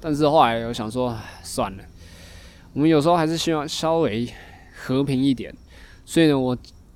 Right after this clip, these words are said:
我当然还是有讲出我的不满，但是就是没有这么的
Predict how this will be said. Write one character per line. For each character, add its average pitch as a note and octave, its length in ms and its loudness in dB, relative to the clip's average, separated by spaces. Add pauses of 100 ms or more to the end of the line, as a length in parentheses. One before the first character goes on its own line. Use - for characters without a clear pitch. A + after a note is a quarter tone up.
(760)
我 D#3 100 0
当 A3 100 8
然 A3 60 4
还 F3 60 4
是 F3+ 80 2
有 E3+ 160 6 (420)
讲 A2 200 -4
出 C#3+ 160 -2
我 B2+ 60 -2
的 G#2+ 60 -8
不 A#2 140 -12
满， - 160 -12 (240)
但 C#3+ 140 0
是 C3+ 120 -4
就 C3 140 -2
是 B2 280 0
没 A2+ 180 -2
有 A#2 120 -2
这 A#2 160 -4
么 G2+ 80 -6
的 - 240 -14